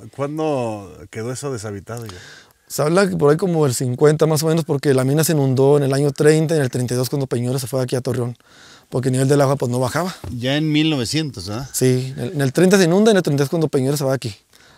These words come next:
Speaker 2: porque sacan mucha agua y el nivel, pues, no baja gran cosa. Entonces, se inundaron trece niveles, dieciocho, vamos a decir, del dieciocho al seis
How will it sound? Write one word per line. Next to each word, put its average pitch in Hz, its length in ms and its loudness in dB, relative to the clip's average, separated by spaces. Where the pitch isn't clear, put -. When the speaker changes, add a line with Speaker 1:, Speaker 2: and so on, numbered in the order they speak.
Speaker 2:
porque 127 380 2
sacan 160 320 4
mucha 196 260 6
agua 190 160 6
y 185 40 10
el 147 160 4
nivel, 139 180 6
pues, 156 140 2
no 151 80 2
baja 147 180 2
gran 143 220 0
cosa. 147 340 -6
Entonces, 127 300 -4
se 151 140 2
inundaron 151 260 4
trece 175 180 4
niveles, 160 300 4
dieciocho, 165 440 0
vamos 151 220 0
a 135 40 0
decir, 165 140 2
del 151 120 6
dieciocho 135 300 -2
al 147 100 0
seis 170 420 2